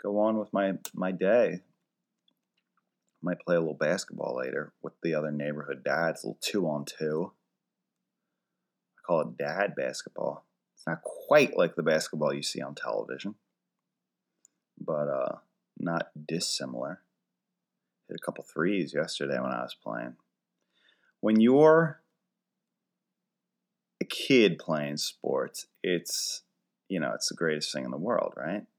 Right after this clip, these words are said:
It's fun. It's timeless. You're lost in the flow. You're just playing. When you're forty-two and playing sports, it's just as good because you start to realize, like, this could be it. This could be the last time I'm on the court.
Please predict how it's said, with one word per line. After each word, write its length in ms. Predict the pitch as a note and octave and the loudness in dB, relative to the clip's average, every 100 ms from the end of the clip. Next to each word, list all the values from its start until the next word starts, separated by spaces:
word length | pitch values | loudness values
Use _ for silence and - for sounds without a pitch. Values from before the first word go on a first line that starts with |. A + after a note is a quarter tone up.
| _ _ _ _ - | _ _ _ _ -14
It's 160 | - - | -14 -4
fun. 280 | G#2+ F#2+ C#2 | 0 0 -2
It's 160 | - - | -8 -10
timeless. 760 | - A2 B2 F#2+ B1+ - - | -2 4 4 4 0 -4 -6
You're 140 | - F2+ | -2 2
lost 400 | F#2+ F#2+ - G2 | 4 4 0 -2
in 80 | |
the 60 | F2+ | -2
flow. 640 | - A2 A2 A2 D#2 B1+ - _ | -2 2 6 8 6 2 -6 _
You're 120 | F2 | -8
just 280 | E2 D#2+ - | -6 -8 -10
playing. 520 | - - F#2+ F2+ D#2 - - _ | -14 -2 2 2 -2 -8 -20 _
When 140 | - G#2+ | -2 2
you're 100 | C3 | 2
forty-two 580 | - A#2 G#2 F2 G#2 A2 | 4 4 4 0 0 2
and 140 | A#2 | 2
playing 240 | B2+ A#2+ | 0 0
sports, 440 | A2+ - A2 G#2+ - - - - | -2 0 2 2 0 -20 -14 -6
it's 240 | - - | -4 -2
just 320 | - C#3 C#3+ | 2 2 2
as 160 | C#3 G2+ | 0 4
good 380 | A#2+ A#2 D#2 D#2+ | 6 6 6 2
because 560 | F2+ A2+ G#2 G2+ F#2 | 0 6 6 4 0
you 80 | G#2+ | -4
start 320 | - C#3 C3+ | 2 4 4
to 100 | A#2+ | 4
realize, 640 | A2 A2+ A2+ F2 D#2+ D2+ D#2+ | 4 6 8 8 6 2 0
like, 300 | D#2 D2+ - _ - | 0 0 -2 _ -4
this 200 | G2+ - | -4 -4
could 360 | - G#2 F#2+ | -4 -2 0
be 220 | F2 G2 | 0 2
it. 280 | G#2+ A#2+ - _ _ _ _ - | 2 2 -4 _ _ _ _ 2
This 220 | A#2 C3 | 4 4
could 220 | - B2+ | 2 4
be 120 | A2 | 6
the 120 | G2 F2+ | 6 6
last 400 | F2 F2+ E2+ - | 6 6 2 -4
time 460 | F2+ F2+ D2+ - - _ _ _ | -2 -2 -2 -6 -12 _ _ _
I'm 340 | D#2 E2 E2+ E2+ | 0 2 2 0
on 380 | D#2+ D#2 D#2 - - | 0 0 -2 -4 -6
the 60 | |
court. 420 | E2+ - C#2 A1 | -6 -4 -4 -4